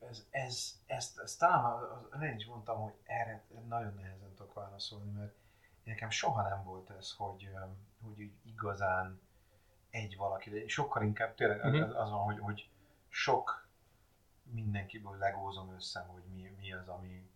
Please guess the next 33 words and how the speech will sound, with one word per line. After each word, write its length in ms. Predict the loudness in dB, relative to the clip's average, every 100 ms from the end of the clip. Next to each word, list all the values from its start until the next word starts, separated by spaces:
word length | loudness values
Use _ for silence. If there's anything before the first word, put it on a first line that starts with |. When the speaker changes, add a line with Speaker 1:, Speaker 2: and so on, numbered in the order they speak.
| -20
Speaker 1:
ö, 40 | -14 -12 -10 -12 -14 -20 _ -16 -12
mi 140 | -12
az, 80 | -10
ami 160 | -12
az 80 | -12
egyikben, 380 | -12 -14 -14 -6
másikban, 720 | -2 -2 -2 -10 -8 -8 -10 -16 _ _ _ _ _ _
ö, 80 | -2 2 4 2 0 -4 -8 -14 -20 -20 -20 -16
izgalmas. 500 | -10 0 2 4 2
Tehát 260 | 2 2 0 _ _ _ _ _ _ _ _ _ _ -20 -20 _
most, 140 | -4
hogy 100 | 4
én 100 | 10
mond-, 240 | 10 10 8
mondanék 420 | 6 8 8 8
nagy 240 | 10 10
neveket, 580 | 10 8 8 8 6 6 -2
ott 280 | -6 -6
az 220 | 0 2 4
a 80 |
baj, 200 | 4 6
hogy 260 | 6 2 0 -12 _ _ _ _ _ -20 -20 -20 _
mondjuk 320 | -8 -4 4
egy 80 | 6
Elon 200 | 6 4
Musk, 320 | 0 -6 -10 _
oké, 300 | 0 2 2
Speaker 2:
Mhm. 100 | 2
Speaker 1:
fantasztikus 720 | 8 8 8 4 -6 -12 -4
dolgokat 320 | 4 4 4 -2
csinál, 400 | 4 10 10 12
de 80 |
azért 400 | 10 12 10 8